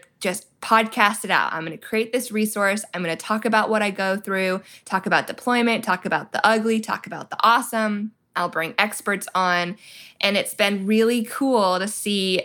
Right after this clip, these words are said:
just how much of an awesome resource this has become, in that Call to Marriage is just now this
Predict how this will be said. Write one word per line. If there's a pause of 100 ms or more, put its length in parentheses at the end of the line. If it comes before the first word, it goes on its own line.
just
how
much
of
an
awesome (320)
resource
this
has
become, (100)
in
that
Call
to
Marriage
is
just
now (380)
this